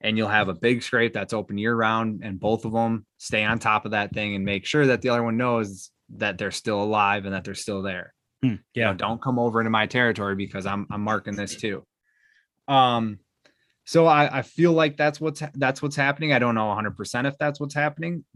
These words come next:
Speaker 1: but, um, yeah, if you can, if you find, like,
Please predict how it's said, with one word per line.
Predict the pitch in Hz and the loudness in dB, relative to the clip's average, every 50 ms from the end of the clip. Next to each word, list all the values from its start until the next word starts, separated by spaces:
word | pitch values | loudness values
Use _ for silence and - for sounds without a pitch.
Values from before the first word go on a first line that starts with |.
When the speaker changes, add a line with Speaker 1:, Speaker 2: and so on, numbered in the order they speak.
| 117 107 - | -20 -4 2
Speaker 1:
but, | 127 123 120 117 - | 4 4 4 4 2
um, | 127 120 113 110 110 107 104 92 - _ _ _ _ _ | 0 0 0 0 -2 -4 -6 -10 -12 _ _ _ _ _
yeah, | 143 151 131 | 4 4 4
if | 110 92 | 4 2
you | 127 151 | 0 -2
can, | 143 185 175 165 160 151 - _ | 0 2 2 2 0 0 -2 _
if | 147 143 143 - | -2 -2 0 0
you | 175 190 | 0 0
find, | 175 - - 151 143 143 143 143 135 120 110 | 0 0 -2 0 2 2 2 2 2 2 0
like, | 107 107 104 101 95 - | 0 0 0 -2 -4 -6